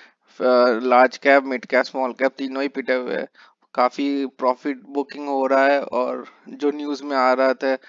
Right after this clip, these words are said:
अखिलेश यादव और, अ, ये पॉलिटिकल पार्टीज का कुछ टेंशन चल रहा है, इसलिए मार्केट में वो वोलेटाइल हो रहा है मार्केट काफ़ी।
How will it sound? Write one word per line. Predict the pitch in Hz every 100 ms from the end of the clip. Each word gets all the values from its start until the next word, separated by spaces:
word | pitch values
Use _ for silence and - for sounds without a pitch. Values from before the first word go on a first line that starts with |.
| - _
अखिलेश | 135 - 135 135 135
यादव | 131 120 131 131 127 - -
और, | - 123 127 120 - _ _ _ _ -
अ, | - 123 - - _ _ _ -
ये | 135 139
पॉलिटिकल | 135 - 147 139 143 139
पार्टीज | 139 131 131
का | - 143
कुछ | 135 127
टेंशन | 143 131 - 139
चल | 143
रहा | 139 135 139
है, | 131
इसलिए | 131 135 135 135 135
मार्केट | 135 135 127 - 131
में | 139 135 131 _ _ _ _ _ -
वो | 135 143
वोलेटाइल | 135 135 151 143 135 143
हो | 143 139
रहा | 135
है | 123
मार्केट | 123 120 123
काफ़ी। | - 123 120 131